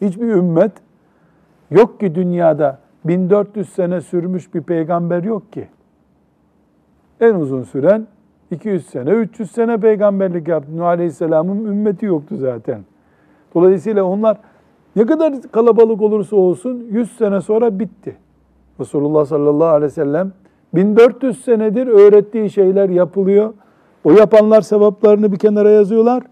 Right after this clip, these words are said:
Melekler aynı sevabı Resulullah sallallahu aleyhi ve selleme yazıyorlar. Sallallahu aleyhi ve sellem. Bunun mini bir kopyası Hoca Efendi için geçerli.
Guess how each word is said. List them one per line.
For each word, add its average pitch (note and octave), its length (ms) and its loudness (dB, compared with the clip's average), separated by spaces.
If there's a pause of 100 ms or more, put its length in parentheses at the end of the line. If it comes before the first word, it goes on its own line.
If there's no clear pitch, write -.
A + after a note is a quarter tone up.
(580)
Melekler D#3+ 500 2
aynı B3 340 2
sevabı G3 520 4
Resulullah F3+ 520 0
sallallahu D3+ 580 -2
aleyhi C3 240 -8
ve A2+ 60 -10
selleme A#2 420 -12
yazıyorlar. F#2 520 -18 (960)
Sallallahu C3 800 -2
aleyhi B2 400 -8
ve A#2 80 -12
sellem. A#2 340 -14 (560)
Bunun E4+ 340 -2 (260)
mini C4+ 560 2
bir B3 180 0
kopyası G#3 800 -2 (400)
Hoca A#3+ 260 -2
Efendi G3+ 340 -6
için D3 300 -12
geçerli. B2+ 540 -12